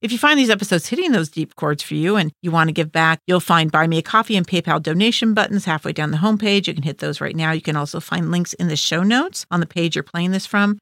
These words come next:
There's also links in those same places to buy Feed Your Muse stickers or pick up Polymer-related books and magazines at tenth musearts dot com if you're interested. That's T N T H musearts dot com. That all goes to help me keep the lights burning right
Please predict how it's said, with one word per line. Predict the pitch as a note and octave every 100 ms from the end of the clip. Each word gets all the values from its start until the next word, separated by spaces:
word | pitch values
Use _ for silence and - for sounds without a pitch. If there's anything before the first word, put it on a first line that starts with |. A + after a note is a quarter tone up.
| -
There's | F3+ F3
also | G3+ G#3 A3
links | F#3 F#3 F3+ -
in | F#3 D#3+
those | D#3
same | - E3+ D#3+
places | E3+ D#3+ D#3+ D#3+ D#3+ -
to | - D#3+
buy | D#3+ D3 D3 D3 D#3
Feed | D#3 D#3
Your | D#3
Muse | E3+ A#3+ B3+
stickers | - A#3 A3 G#3+ G#3 G3+
or | - C#3+
pick | - D3+
up | - -
Polymer-related | D#3+ D#3+ D#3 D#3 D#3 D#3 E3
books | D#3 -
and | D#3
magazines | D3+ D3+ D3+ A3 A3 G#3
at | C#3+ -
tenth | E3 D#3
musearts | D3+ D3+ D#3+ - D3+ D3 - -
dot | - -
com | - G#3 G#3
if | G3+ G3+
you're |
interested. | G3 G3 F#3+ - F#3 F#3 F3
That's | - - -
T | - E3+ D3+
N | D3+ D#3
T | D#3+
H | E3+ E3+ -
musearts | E3+ E3 E3 -
dot | E3+
com. | - F3 F3 - _ _ _ -
That | E3 E3 -
all | F3 F3
goes | F3 E3+ E3+
to | D3
help | D3+ D#3 E3+
me | E3
keep | E3+ -
the | -
lights | - - -
burning | E3 D3+ D#3+ D#3 D3+
right | - F4+